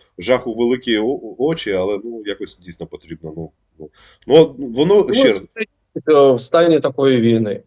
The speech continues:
Speaker 2: Ми вже третій рік.
Speaker 1: Ко-,
Speaker 2: І
Speaker 1: кожен
Speaker 2: постійно
Speaker 1: раз.
Speaker 2: цим людям щось розповідають, е,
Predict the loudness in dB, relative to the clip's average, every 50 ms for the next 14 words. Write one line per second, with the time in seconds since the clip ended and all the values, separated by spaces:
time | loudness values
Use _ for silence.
0 | _ _ 0 0 2 2 0 0 2 2 2 2 2 2 0 0 0 0 -2 -4
1 | -8 _ _ 0 0 2 2 0 -2 -4 0 0 0 0 0 -2 -6 -6 -6 -8
2 | -6 -4 0 0 0 0 0 -2 -4 -4 -8 -12 -14 -14 _ _ -6 -2 2 4
3 | 4 4 4 2 2 2 4 4 4 4 4 2 2 2 -2 -4 -4 -2 -2 0
4 | 2 2 2 4 4 4 4 4 2 0 -2 0 2 2 2